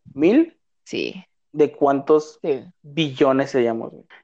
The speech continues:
Speaker 1: ¿Qué probabilidad hay que tú seas un gran artista, güey? ¿Sí entiendes?
Speaker 2: <laughs>
Speaker 1: O sea, si te puedes a pensar así como que dices, "Verga, güey".
Speaker 2: Sí, güey.
Speaker 1: O sea,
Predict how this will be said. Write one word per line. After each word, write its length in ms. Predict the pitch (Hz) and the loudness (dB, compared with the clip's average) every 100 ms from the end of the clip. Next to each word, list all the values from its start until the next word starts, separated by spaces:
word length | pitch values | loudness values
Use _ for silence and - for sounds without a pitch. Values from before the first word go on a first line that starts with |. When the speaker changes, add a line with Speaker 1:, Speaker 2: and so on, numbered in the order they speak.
| _ | _
Speaker 1:
¿Qué 140 | 180 | 2
probabilidad 640 | 180 208 190 143 131 143 147 | 4 4 4 4 4 4 6
hay 160 | 147 151 | 4 4
que 100 | 147 | 0
tú 260 | - 143 | 0 -2
seas 300 | 143 147 139 | 2 0 0
un 320 | 151 139 139 151 | -2 -2 -2 0
gran 280 | 139 135 135 | 0 2 0
artista, 520 | 127 131 127 - 117 | -2 -4 -6 -2 -2
güey? 240 | 104 - _ _ _ | -2 -10 _ _ _
¿Sí 120 | 196 | 2
entiendes? 640 | 202 175 214 226 359 202 190 214 _ | 4 4 4 4 4 2 -6 -16 _
Speaker 2:
<laughs> 120 | - - 311 - - - | -2 -2 -8 -8 -8 -4
Speaker 1:
O 80 | 160 | -2
sea, 420 | - 170 151 - - - - _ _ _ - 202 294 | 2 4 4 0 -8 -12 -12 _ _ _ -8 -6 -6
si 80 | 165 | -2
te 80 | 170 | 0
puedes 180 | 196 214 | 2 2
a 60 | |
pensar 220 | 160 143 151 | 2 2 2
así 200 | 160 170 | 2 0
como 180 | 165 135 | -2 -2
que 100 | 123 | -4
dices, 200 | 120 - | -6 -8
"Verga, 520 | 104 127 139 139 113 | -4 -2 0 0 0
güey". 220 | 104 98 | -2 -6
Speaker 2:
Sí, 220 | 78 76 | -8 -10
güey. 160 | - 196 | -12 -12
Speaker 1:
O 20 | |
sea, 280 | - 127 | -4 -4